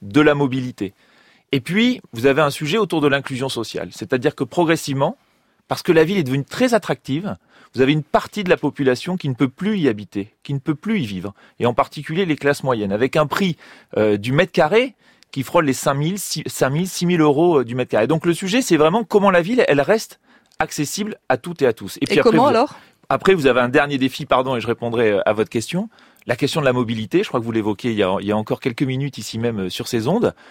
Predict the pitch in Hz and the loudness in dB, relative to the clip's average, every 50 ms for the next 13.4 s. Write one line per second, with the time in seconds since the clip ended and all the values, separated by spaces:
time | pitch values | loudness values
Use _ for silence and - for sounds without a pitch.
0 | - - - _ _ _ _ _ _ _ _ _ _ _ _ _ _ _ _ _ | -20 -20 -20 _ _ _ _ _ _ _ _ _ _ _ _ _ _ _ _ _
1 | _ 156 139 139 127 123 127 135 143 143 151 147 139 131 - - 190 202 - - | _ 2 2 2 2 0 0 0 0 0 -2 -4 -4 -4 -2 -2 -2 -2 -2 -4
2 | 135 117 117 113 131 135 - - - - 190 165 151 - - 123 - - 117 110 | -4 -4 -2 -4 -4 -6 -6 -6 -2 -2 -2 -2 -2 -6 -10 -12 -10 -8 -6 -4
3 | 101 95 90 85 90 90 - - _ - - 185 170 156 160 - - 143 - - | -4 -4 -4 -6 -8 -10 -12 -14 _ -6 -2 -2 -2 0 -2 -4 -6 -6 -6 -6
4 | 160 151 120 110 110 110 104 101 107 131 170 - - - 131 117 - 113 120 160 | -4 -2 0 2 2 2 0 0 0 0 -2 -2 -2 -4 -6 -2 0 2 2 2
5 | 214 - - - 117 - 143 143 131 127 - 180 175 143 - - 131 - - 127 | 0 -2 -4 -4 -2 2 2 2 2 2 2 0 0 -2 -4 -4 -6 -6 -4 -2
6 | 120 165 160 135 123 113 110 104 98 107 127 123 120 113 117 110 - 117 95 87 | 0 0 2 2 2 2 2 2 0 0 -2 -2 0 0 0 -2 -2 -6 -8 -8
7 | 82 - - 185 185 170 180 202 226 226 - - 220 214 202 196 180 185 190 - | -10 -10 -8 -4 -2 0 0 0 -2 -2 -2 -2 -2 -2 -2 -2 -4 -6 -8 -6
8 | 214 190 190 196 185 - 220 208 202 196 180 190 190 185 - - 196 190 185 180 | -4 -2 -2 -2 -2 -4 -4 -4 -4 -4 -2 -4 -4 -4 -4 -4 -4 -2 -2 -2
9 | 214 277 277 - 214 196 185 226 - 240 220 220 214 208 185 208 214 202 196 202 | -2 -2 -2 -4 -6 -6 -4 -2 -2 -2 -2 -2 -4 -4 -4 -2 -2 -2 -2 -2
10 | 185 190 208 214 233 269 311 320 302 - - 185 185 185 180 180 180 180 170 - | -4 -2 0 0 2 2 2 2 0 0 0 0 0 0 0 0 -2 -4 -4 -8
11 | - - - - - - 330 339 339 277 - - 226 233 - - - 185 - 202 | -14 -20 -18 -12 -4 -2 0 2 2 0 -2 -4 -6 -8 -8 -10 -14 -8 -6 -6
12 | 185 175 180 - - 233 196 - - 214 190 190 190 185 175 160 160 156 165 175 | -4 -4 -6 -8 -8 -8 -8 -8 -8 -8 -8 -6 -6 -8 -8 -10 -12 -10 -10 -8
13 | 175 180 - - - - _ _ | -8 -8 -10 -12 -12 -16 _ _